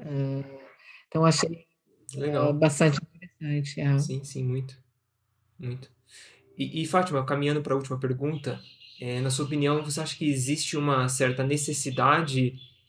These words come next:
Speaker 2: de contato com a beleza pra, pro ser humano?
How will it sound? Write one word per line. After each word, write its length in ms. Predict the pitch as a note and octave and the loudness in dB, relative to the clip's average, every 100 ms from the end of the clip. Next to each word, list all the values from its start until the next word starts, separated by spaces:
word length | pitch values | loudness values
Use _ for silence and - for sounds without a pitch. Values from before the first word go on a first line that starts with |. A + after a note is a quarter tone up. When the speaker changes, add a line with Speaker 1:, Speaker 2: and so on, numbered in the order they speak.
| - | -12
Speaker 2:
de 120 | C3 | -4
contato 400 | C3 C3 C3 C#3+ | -2 0 2 2
com 80 | - | 2
a 20 | |
beleza 640 | B2+ B2 B2 E3 F#3+ B2+ - - _ - - - - | 0 2 4 4 4 0 -4 -16 _ -20 -20 -20 -12
pra, 200 | A#2 A#2 | -6 -6
pro 120 | A#2 | -4
ser 160 | B2+ C#3 | -2 0
humano? 420 | A#2+ A#2+ E3+ E3 | 0 0 -2 -4